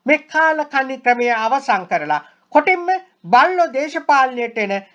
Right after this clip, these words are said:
දේශපාලනයේ බල්ලන්ට යන ක්‍රමය වෙනස් කරලා මේ රටට ගැලපෙන දියුණු සමාජ ක්‍රමයක් ගොඩනැගිය හැකි. මේ රටේ ජනතාවගේ අවශ්‍යතා හඳුනන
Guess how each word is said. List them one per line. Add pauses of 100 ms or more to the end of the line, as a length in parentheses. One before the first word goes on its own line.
(100)
දේශපාලනයේ
බල්ලන්ට
යන
ක්‍රමය
වෙනස්
කරලා (340)
මේ
රටට
ගැලපෙන (420)
දියුණු
සමාජ
ක්‍රමයක්
ගොඩනැගිය
හැකි. (460)
මේ
රටේ
ජනතාවගේ (220)
අවශ්‍යතා
හඳුනන